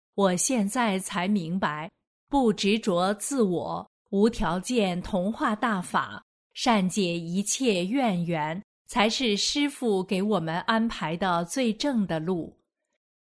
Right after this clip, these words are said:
大法不需要我们树立威德，大法不需要我付出什么，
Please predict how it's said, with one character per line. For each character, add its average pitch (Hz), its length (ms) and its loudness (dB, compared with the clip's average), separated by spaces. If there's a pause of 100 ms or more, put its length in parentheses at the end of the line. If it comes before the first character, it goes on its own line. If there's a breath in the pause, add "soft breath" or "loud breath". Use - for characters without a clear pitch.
(120)
大 208 160 4
法 175 320 0
不 226 240 -2
需 262 220 -2
要 262 180 2
我 180 200 2
们 160 260 -2
树 220 240 0
立 190 160 0
威 220 320 2
德， 165 400 -2 (400)
大 240 180 4
法 185 300 2
不 247 220 -4
需 285 240 0
要 254 180 4
我 180 320 2
付 233 300 0
出 208 260 -2
什 202 240 -2
么， 151 260 -6